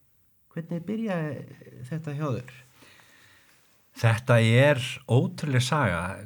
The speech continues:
Speaker 2: Eh, þetta er raun og veru, þetta byrjaði auðvitað þegar ég var yngri. Ég var alltaf á leiðin upp á svið, nema ég ha-, ég, eftir því sem ég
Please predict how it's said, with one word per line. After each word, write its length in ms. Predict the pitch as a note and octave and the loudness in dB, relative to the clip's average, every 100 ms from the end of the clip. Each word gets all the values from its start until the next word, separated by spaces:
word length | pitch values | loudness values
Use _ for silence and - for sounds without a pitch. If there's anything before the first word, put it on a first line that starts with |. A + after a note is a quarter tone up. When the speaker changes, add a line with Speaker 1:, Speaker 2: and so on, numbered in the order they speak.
| - | -16
Speaker 2:
Eh, 480 | - A2+ A2 A2 G#2+ | -10 -6 -6 -8 -12
þetta 600 | G#2+ - - A2+ A2+ B2 | -14 -14 -2 0 0 2
er 140 | B2 | 4
raun 160 | C3+ C#3 | 4 2
og 80 | C3+ | 4
veru, 120 | B2+ B2 | 4 4
þetta 220 | A2 A2 | 0 -4
byrjaði 400 | - B2+ E3 D#3 | 2 2 4 4
auðvitað 240 | D#3 D3+ B2 | 2 0 -2
þegar 120 | D3 | 0
ég 100 | C#3+ | 0
var 100 | C#3+ D3 | 0 0
yngri. 300 | B2 - - - - - - - | -2 -6 -16 -20 -20 -20 -20 -12
Ég 260 | - G#2 A#2 | -2 2 6
var 140 | B2 | 6
alltaf 320 | C3+ E3+ - C3+ | 4 2 2 4
á 80 | |
leiðin 320 | B2 D#3 G3+ D#3 | 4 4 4 2
upp 120 | B2+ | 0
á 40 | |
svið, 420 | A#2+ - E2+ B2 - - | -6 -6 -6 -6 -10 -12
nema 360 | A2+ G#2+ A2+ A2 A2+ A2+ - | -2 2 4 4 2 0 -6
ég 320 | G2 A2 C#3 | -4 -2 -2
ha-, 100 | D3+ | -4
ég, 420 | C#3+ G#2 A#2+ C#3 B2+ B2+ | -2 0 2 0 -2 -8
eftir 260 | B2 - A#2+ | -8 -8 -6
því 100 | C3 | -2
sem 180 | A#2+ A#2 | 0 2
ég 240 | C#3 C3+ | 2 0